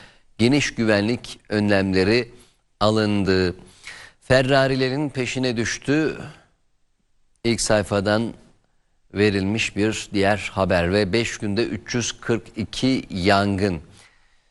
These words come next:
Yastığı bahçeye attı, yüz yirmi dönüm yandı.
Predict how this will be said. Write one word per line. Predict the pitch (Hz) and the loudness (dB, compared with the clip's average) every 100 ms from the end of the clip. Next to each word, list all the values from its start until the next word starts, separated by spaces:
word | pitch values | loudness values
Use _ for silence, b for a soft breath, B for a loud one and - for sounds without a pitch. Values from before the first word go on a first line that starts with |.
| b b b b _ - | b b b b _ -2
Yastığı | 107 113 - - 123 135 | 2 2 2 0 0 2
bahçeye | 117 101 - 113 107 | 2 0 -4 -2 -2
attı, | 101 101 - - - | -4 -6 -8 -12 -2
yüz | 135 127 110 104 101 | 0 2 0 0 0
yirmi | 110 113 110 87 | 0 2 0 0
dönüm | 104 104 127 131 - - - | 0 0 0 -2 -8 -20 -10
yandı. | 90 98 98 101 95 92 | 0 2 2 2 2 0